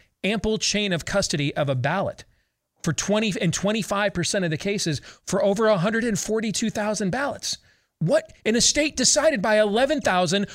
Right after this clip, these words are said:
one hundred and seventy votes, what in the world were you auditing? We could, we can't get the Republican Party nationally to move on that. We, we can't get the Republican Party nationally to move on the fact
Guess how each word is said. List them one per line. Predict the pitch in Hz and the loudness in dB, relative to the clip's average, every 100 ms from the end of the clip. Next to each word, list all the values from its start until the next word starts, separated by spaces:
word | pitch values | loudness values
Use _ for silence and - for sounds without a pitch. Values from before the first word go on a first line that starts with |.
| - | -6
one | 165 247 262 | 2 2 4
hundred | 294 262 - | 2 0 0
and | 202 | 0
seventy | - 302 285 233 208 | 0 2 2 2 0
votes, | 147 - 370 226 - - - - | 2 2 0 0 -4 -6 -16 -6
what | 170 196 339 403 - | -2 0 0 0 0
in | 233 | 2
the | 220 | 2
world | 196 220 294 233 196 | 2 2 4 2 2
were | 240 | 0
you | 240 240 | 2 2
auditing? | 277 233 139 101 - - | 4 2 0 -4 -10 -6
We | 160 160 | -4 -2
could, | - 175 | -2 -2
we | 170 143 | -2 -2
can't | 143 139 | -2 -2
get | 139 123 | -2 -2
the | 127 | -2
Republican | 120 123 120 110 110 | 0 0 -2 -4 -4
Party | 131 117 120 | -2 -2 -2
nationally | 107 107 113 123 117 | -2 -2 -4 -4 -2
to | 113 | -2
move | 117 110 | -2 -2
on | 95 | -4
that. | 87 107 - - _ _ _ _ _ _ _ _ 165 - 165 | -4 -6 -6 -12 _ _ _ _ _ _ _ _ -10 -4 -2
We, | 160 - | 0 0
we | 160 | -2
can't | - 180 160 | 0 -2 -2
get | 160 160 | -4 -2
the | 151 | -2
Republican | 143 156 151 147 143 | 0 0 0 0 -2
Party | 131 143 135 | 0 0 0
nationally | 123 131 156 - 160 143 | -2 -2 -2 -2 -2 -2
to | 135 | -2
move | 143 | -2
on | 143 135 | 0 -2
the | 131 | -2
fact | 120 135 - | -2 -2 -6